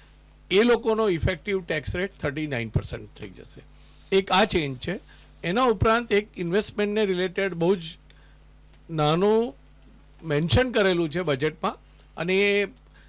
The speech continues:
જે લોકોએ જૂના ટાઈમમાં policies મોટી અમાઉન્ટની લીધેલી છે કે જે બધાને ખબર હશે કે section ten ten ડીમાં જ્યારે તમને life insurance કોર્પોરેશનના,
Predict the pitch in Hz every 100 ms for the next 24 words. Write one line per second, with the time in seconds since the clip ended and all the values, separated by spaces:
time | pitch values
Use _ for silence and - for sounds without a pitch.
0 | - - 143 185 202 190 196 190 185 180
1 | 147 160 175 170 165 156 160 156 151 151
2 | - - - - - - - - - 160
3 | 190 208 220 196 147 156 151 214 214 208
4 | - - 170 160 175 175 170 156 185 160
5 | - 165 - - - - - - - 170
6 | 170 175 156 165 175 175 175 170 - -
7 | - 165 180 180 139 185 220 190 151 139
8 | 220 226 208 - 170 202 214 - 185 190
9 | 170 170 170 110 - - - - - -
10 | - - - - 202 220 214 196 214 226
11 | 220 160 185 202 196 214 208 202 - 190
12 | 160 202 190 190 180 175 175 175